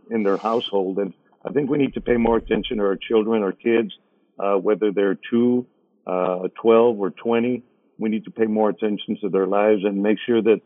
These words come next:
that they, that make, to make sure that eventually we have a, an hispano como presidente en los Estados Unidos, an hispana como vice president or president en los Estados Unidos, because,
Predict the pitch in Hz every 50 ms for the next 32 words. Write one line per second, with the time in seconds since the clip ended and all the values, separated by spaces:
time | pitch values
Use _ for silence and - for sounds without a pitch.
0 | _ _ _ _ _ _ _ _ - 101 98 - _ 117 117 120 120 117 113 110
1 | - - _ _ _ _ _ _ _ _ _ _ _ _ _ _ _ _ 95 117
2 | 113 110 104 98 - - - - 180 165 180 196 110 151 180 - - _ - -
3 | 135 139 - 202 - - - - 185 - - 165 143 - - - _ - - 123
4 | 120 110 139 151 175 - - 160 139 123 120 113 113 127 135 120 127 143 135 127
5 | 127 127 113 104 - - _ _ - - _ _ - 107 104 104 98 - - -
6 | 127 139 151 147 123 - 120 110 107 98 - 104 104 - - 120 110 90 113 117
7 | 123 117 - - 110 98 98 104 104 98 98 90 - 107 - - - 113 110 107
8 | 104 - 110 104 104 104 107 104 107 98 90 - _ _ _ _ _ _ _ _
9 | 98 104 104 104 98 - - - 135 135 143 147 147 127 - - 120 110 104 104
10 | 98 - 110 123 123 - - - 117 113 113 101 120 113 113 107 101 95 - -
11 | 110 113 113 110 95 110 104 107 104 98 101 101 101 98 95 - - - - 110
12 | 110 110 101 - - 104 98 107 107 101 107 101 - - 113 98 - 117 107 101